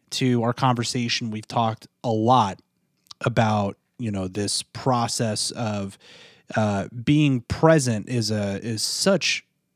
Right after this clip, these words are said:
an overwhelming, uh, theme across many episodes of this show, uh, but especially during that birthing process, and even before, being present for your partner prior to the birthing process, after the birthing process, postpartum.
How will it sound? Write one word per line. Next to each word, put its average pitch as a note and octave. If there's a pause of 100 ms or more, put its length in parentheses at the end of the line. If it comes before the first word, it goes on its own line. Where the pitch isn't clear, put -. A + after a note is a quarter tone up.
(120)
an A#2
overwhelming, A#2
uh, G#2+
theme A#2
across -
many C3+
episodes G2
of F#2
this F2+
show, E2 (460)
uh, G#2
but A2
especially E3
during A#2
that A2
birthing G#2
process, G2+ (360)
and A#2+
even E3
before, A#2 (140)
being B2
present B2
for -
your A2
partner G#2+ (300)
prior B2+
to G#2+
the G2
birthing G2
process, F#2+ (320)
after C3
the A2
birthing G#2
process, G2
postpartum. G2